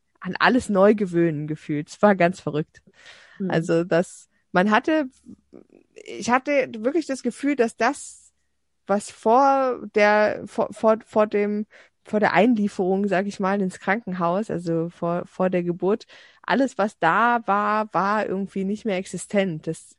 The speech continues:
Speaker 1: natürlich war alles noch da, aber durch diese,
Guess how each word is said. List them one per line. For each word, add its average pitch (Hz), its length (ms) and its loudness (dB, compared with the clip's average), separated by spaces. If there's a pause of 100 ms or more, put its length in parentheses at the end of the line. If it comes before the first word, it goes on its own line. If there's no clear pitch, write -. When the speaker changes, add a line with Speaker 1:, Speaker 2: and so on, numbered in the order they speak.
Speaker 1:
natürlich 208 600 -2
war 208 240 -2
alles 254 320 -6
noch 247 180 -4
da, 226 380 -2
aber 185 340 0 (520)
durch 190 200 0
diese, 190 580 0